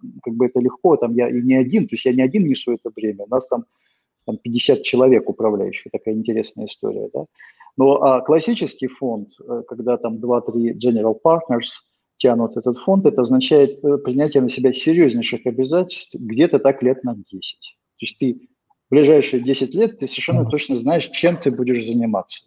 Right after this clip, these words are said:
Speaker 1: да? Вот ты будешь, э, делать хорошо тем людям, которые вложили тебе деньги в твой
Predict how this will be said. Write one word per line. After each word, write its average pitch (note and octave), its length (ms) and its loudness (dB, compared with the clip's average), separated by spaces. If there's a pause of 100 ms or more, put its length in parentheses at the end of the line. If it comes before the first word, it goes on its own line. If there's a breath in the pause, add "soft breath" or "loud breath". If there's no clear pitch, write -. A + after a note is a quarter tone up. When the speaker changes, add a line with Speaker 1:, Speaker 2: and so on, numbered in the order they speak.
Speaker 1:
да? F3+ 180 -6 (840)
Вот C3 220 2
ты F3+ 200 6
будешь, C#3 560 2
э, A#2 1000 0
делать C#3 380 4
хорошо B2+ 380 0
тем B2+ 240 -2
людям, D#3+ 260 -2
которые B2 360 -4
вложили A#2 480 -2
тебе B2 320 -8
деньги A#2 320 -12
в - 160 -20
твой A#2 140 -6